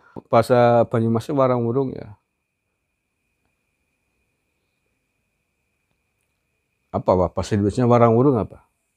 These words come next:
Lah, mengambil sikap sendiri sudah digempur begitu, baru koar-koar minta tolong kepada sejumlah negara yang lain. Ini kan aneh. Kalau memang konsisten ingin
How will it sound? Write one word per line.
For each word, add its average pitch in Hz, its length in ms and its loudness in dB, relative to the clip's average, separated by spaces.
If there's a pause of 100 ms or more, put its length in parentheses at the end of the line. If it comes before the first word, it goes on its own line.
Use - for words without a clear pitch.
(1400)
Lah, 120 240 4 (640)
mengambil 175 360 6
sikap 190 320 2
sendiri 190 640 2
sudah 156 280 0
digempur 135 480 0
begitu, 139 440 0
baru 143 280 2
koar-koar 127 640 2
minta 120 240 -2
tolong 120 320 0
kepada 104 400 -4 (400)
sejumlah 104 480 -2
negara 101 240 2
yang 107 160 2
lain. 101 340 -2
Ini 226 140 -2
kan 240 160 -2
aneh. 135 480 -6
Kalau 254 320 2
memang 185 400 -2
konsisten 107 840 -4
ingin 151 540 -2